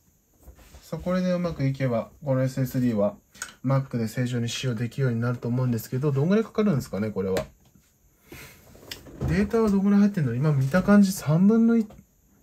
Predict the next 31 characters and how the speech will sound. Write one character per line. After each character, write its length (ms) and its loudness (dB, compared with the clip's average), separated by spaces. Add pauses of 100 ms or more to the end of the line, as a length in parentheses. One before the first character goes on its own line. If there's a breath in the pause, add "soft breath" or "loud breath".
(120)
一 340 -2
ぐ 120 4
ら 160 8
い 300 0
入 180 -2
っ 20 -4
て 80 -12
た 120 -6
気 100 -8
が 100 -2
し 120 -8
た 120 0
ん 120 -2
で 100 -4
す 160 -16
け 80 -10
ど。 160 -10 (1000 loud breath)
ど 160 2
う 60 2
で 80 0
し 100 -6
ょ 60 -8
う 60 -12
か。 240 -12 (720 loud breath)
お。 200 -6 (1900 loud breath)
お、 280 6 (320)
オ 100 2
ッ 40 0 (120)
ケ 120 0
ー 40 -4
か。 180 -2